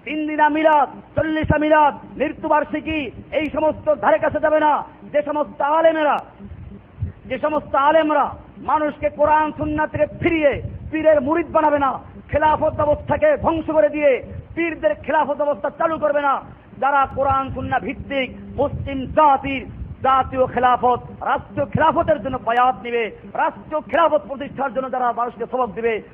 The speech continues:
যারা চিশতিয়া, কাদেরিয়া, নকশবন্দিয়া, মুজাদ্দিদিয়া, সোহরাওয়ার্দিয়া,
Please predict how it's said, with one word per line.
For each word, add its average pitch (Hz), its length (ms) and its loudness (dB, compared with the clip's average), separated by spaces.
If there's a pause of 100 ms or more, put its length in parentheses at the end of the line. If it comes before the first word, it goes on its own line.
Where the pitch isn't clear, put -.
(120)
যারা 294 200 0
চিশতিয়া, 311 640 -2 (240)
কাদেরিয়া, 320 600 0 (180)
নকশবন্দিয়া, 302 760 0 (120)
মুজাদ্দিদিয়া, 302 600 -2 (180)
সোহরাওয়ার্দিয়া, 311 680 2